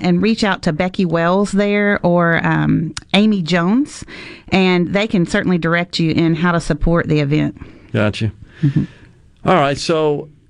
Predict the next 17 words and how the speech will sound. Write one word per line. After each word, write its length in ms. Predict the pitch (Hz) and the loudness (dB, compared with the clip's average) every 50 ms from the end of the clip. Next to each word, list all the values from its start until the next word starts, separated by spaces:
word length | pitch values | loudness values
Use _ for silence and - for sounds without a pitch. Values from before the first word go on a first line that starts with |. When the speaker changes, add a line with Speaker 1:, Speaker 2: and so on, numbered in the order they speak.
| _ - | _ -10
Speaker 2:
as, 520 | 175 - - 196 156 151 151 135 113 - | -10 -8 -4 0 0 2 2 0 -2 -2
as 280 | 156 147 135 135 117 113 | 0 0 2 2 2 2
you 120 | 131 127 | 0 0
said 260 | 120 - 135 127 120 | 0 0 0 2 2
earlier, 400 | 120 120 120 120 120 117 113 113 | 2 2 2 2 2 2 2 2
it's 100 | 113 110 | 0 0
been 220 | - - 120 117 113 | 0 0 0 2 2
e-, 160 | 113 107 - | 0 -2 -2
extraordinary. 680 | - 117 - - - - 131 131 123 110 107 104 104 104 | -2 -4 -4 -2 -2 0 2 2 2 2 0 0 0 0
It's 100 | 98 95 | -2 -2
a 40 | 107 | -2
great 200 | - 110 107 107 | -2 -2 0 0
way 140 | 104 104 | 0 0
to 80 | 101 101 | 0 0
describe 480 | 90 90 - - - 110 107 107 104 104 | -2 -4 -4 -2 0 0 2 2 0 -2
it. 260 | 104 - - - - | -4 -4 -8 -10 -6
Uh, 460 | - 104 104 101 101 98 98 98 98 | -2 0 0 2 2 2 2 0 0